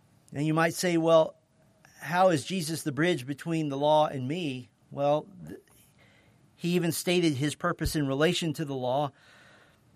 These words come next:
Matthew five seventeen, "Do not think that I have come to abolish the law or the prophets. I have not come to abolish them,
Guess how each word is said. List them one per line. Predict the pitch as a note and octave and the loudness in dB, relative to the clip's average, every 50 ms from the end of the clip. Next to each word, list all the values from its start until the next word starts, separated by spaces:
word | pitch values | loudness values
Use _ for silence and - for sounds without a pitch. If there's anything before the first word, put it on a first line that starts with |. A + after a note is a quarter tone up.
| - - | -4 0
Matthew | D3 D#3+ E3+ E3 - D#3+ | 2 2 2 2 0 -2
five | C#3 - E3+ E3 D#3+ D3+ | 2 6 6 6 6 4
seventeen, | - F3+ E3 D#3+ D#3 - F3 F3+ F3 E3+ | 2 -2 -2 -2 -2 -2 -2 -2 0 0
"Do | D3+ D3+ E3+ | 0 0 2
not | E3+ E3+ D#3 C3 A#2+ | 2 2 2 0 0
think | - F#3 F#3 F3 - | -2 -2 -2 0 0
that | D#3+ D3+ D#3+ | 0 2 2
I | D#3 | 4
have | D#3 C#3+ - | 2 2 2
come | - E3+ E3 D3+ | 2 0 0 2
to | D#3+ D#3+ D3+ | 2 2 2
abolish | C#3 B2 A2 G#2+ D3+ E3 F3+ G3+ G3 F#3 C3 - | 2 2 2 4 6 8 8 8 6 6 2 2
the | - E3 D#3 | 0 0 2
law | D3+ D3+ D3 C#3+ C#3+ D3 | 4 4 4 4 4 2
or | - D#3+ C#3+ | 0 -2 -2
the | C#3 C#3+ | -2 -2
prophets. | - - D#3+ D3 C#3+ - D#3 - | 0 2 2 2 2 0 -4 -2
I | E3 D#3+ D#3 | 0 2 2
have | D3+ C#3+ D3 | 2 2 0
not | D3 D#3 F3+ G#3+ C4 - - - | 4 6 8 8 8 6 4 -2
come | - F3+ F#3 F3 E3 | -2 0 0 0 0
to | - E3+ E3 | 0 2 2
abolish | D#3 C#3 C3 D#3+ F3+ G3 F#3+ E3 D3+ D3 - | 2 4 6 6 8 8 6 4 2 -2 -2
them, | - D3 C#3+ C#3 C3+ B2+ | -2 -2 -2 -2 -2 -6